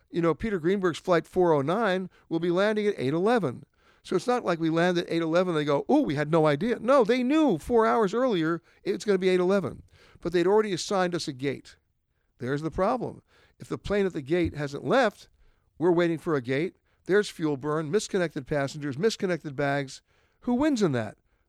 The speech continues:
Nobody, even cruise timeout. So three cheers to American Airlines. They finally figure this out. They're gonna test it at their major airports like Dallas and Charlotte. They're not assigning gates in ahead of time.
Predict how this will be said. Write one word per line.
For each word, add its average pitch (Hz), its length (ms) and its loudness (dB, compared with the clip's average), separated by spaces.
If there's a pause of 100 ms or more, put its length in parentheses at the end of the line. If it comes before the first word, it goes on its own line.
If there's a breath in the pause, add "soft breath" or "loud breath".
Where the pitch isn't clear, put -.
(100)
Nobody, 220 420 2
even 226 160 -4
cruise 262 340 0
timeout. 135 460 0 (720 soft breath)
So 185 500 2
three 247 280 -4
cheers 214 400 -2
to 180 120 -2
American 175 400 0
Airlines. 147 600 -4 (320 soft breath)
They 143 100 -4
finally 208 380 -2
figure 190 280 -2
this 160 200 -6
out. 127 320 -4
They're 135 100 -8
gonna 156 160 -2
test 220 300 -2
it 185 80 -4
at 160 80 -10
their 156 100 -4
major 160 320 -2
airports 156 320 -4
like 143 180 -4
Dallas 147 400 -2
and 175 120 -8
Charlotte. 127 460 -6 (1040)
They're 180 120 -2
not 208 180 4
assigning 220 680 0
gates 131 540 -6
in 131 120 -4
ahead 123 180 -4
of 110 80 -8
time. 90 320 -12